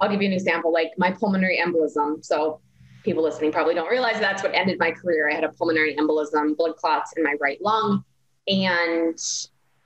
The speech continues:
for the longest time, I was so bitter at that. It's like, "Well, why did that happen? It doesn't make sense." Like, obviously things in life don't always make sense, but I just wanted it to just feel resolution and feel like, "Okay, now I can turn things that happened in my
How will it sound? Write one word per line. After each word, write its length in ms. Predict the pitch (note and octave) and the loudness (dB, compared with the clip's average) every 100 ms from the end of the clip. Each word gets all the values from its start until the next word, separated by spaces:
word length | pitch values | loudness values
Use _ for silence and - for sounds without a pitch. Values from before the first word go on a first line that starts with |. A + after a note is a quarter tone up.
| _ _ _ _ _ _ _ _ | _ _ _ _ _ _ _ _
for 140 | - A3 | -4 0
the 60 | |
longest 480 | F#3+ F#3+ F#3+ F#3 - | 2 2 2 0 -2
time, 260 | - A4 E4 | -2 0 2
I 80 | G3+ | 0
was 140 | F#3 | 0
so 200 | F#3+ - | -2 0
bitter 240 | - E3 D#3+ | 2 2 0
at 100 | - - | -4 -6
that. 180 | - - - | -6 -6 -8
It's 160 | - - | -6 -2
like, 160 | D#3 | -2
"Well, 120 | E3 | 0
why 180 | F3 F#3+ | 2 2
did 140 | F#3+ F#3 | 2 0
that 180 | D3 - | -2 -4
happen? 340 | - - C#3+ C#3 | -16 -4 -2 0
It 80 | D#3 | 0
doesn't 260 | F3 F3 E3 | 2 2 0
make 200 | D#3 - | 0 -4
sense." 560 | - D#3+ D3+ - - D#3+ | -4 0 0 -2 -6 -2
Like, 220 | D3 D3 _ _ | -2 -2 _ _
obviously 340 | E3+ F3+ F3 F3 | 0 0 0 -2
things 360 | F3+ E3 D#3+ | 0 0 0
in 120 | E3 | 0
life 200 | E3 D#3+ D#3+ | 2 0 0
don't 160 | E3 | -2
always 320 | - E3+ E3 | 0 0 0
make 200 | E3+ D#3 | 0 -2
sense, 440 | - - G#3 G3+ - | -4 0 2 2 -2
but 80 | - | -2
I 60 | |
just 180 | E3+ E3 - | -2 -6 -6
wanted 400 | D#3 D#3+ D#3+ D3+ | 0 0 0 0
it 160 | D3 - | -2 -2
to 200 | D#3 - | -4 -2
just 260 | D#3+ D#3 F3 - | -4 -4 -14 -4
feel 220 | G#3+ F#3+ | 0 2
resolution 760 | F3+ E3+ D#3+ D#3+ D#3 E3+ D3+ D#3 _ _ - | 0 0 0 0 0 0 0 -2 _ _ -4
and 140 | F3+ - | -2 -2
feel 220 | F#3+ F3+ | -2 0
like, 300 | E3+ D#3+ - | 2 0 -2
"Okay, 300 | F3 G3+ E3+ | -4 0 0
now 220 | E3 E3 | 2 2
I 100 | E3+ E3 | 0 0
can 140 | F3+ | -4
turn 380 | F3 F#3+ F3+ F3 | -2 -2 0 0
things 260 | C4+ C4+ B3+ | 0 0 0
that 100 | G3+ | 0
happened 380 | G3 G3 G3 F#3 | 0 0 2 2
in 80 | |
my 160 | E3+ D#3+ | 2 0